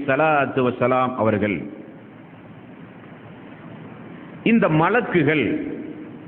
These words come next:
வேறு ஏதாவது உருவங்களில் மாறி வருவதற்கு வாய்ப்புண்டா? மூன்றாவது பாடம்.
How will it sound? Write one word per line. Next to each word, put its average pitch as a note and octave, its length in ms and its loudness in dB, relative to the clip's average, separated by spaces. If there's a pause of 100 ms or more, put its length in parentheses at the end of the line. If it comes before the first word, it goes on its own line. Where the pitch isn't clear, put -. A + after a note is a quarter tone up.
(460)
வேறு A3+ 520 4
ஏதாவது A#3 640 4
உருவங்களில் G3 760 4
மாறி G3+ 580 4
வருவதற்கு F3 800 2
வாய்ப்புண்டா? A#2 520 2
மூன்றாவது B2 500 2
பாடம். F#2 260 -2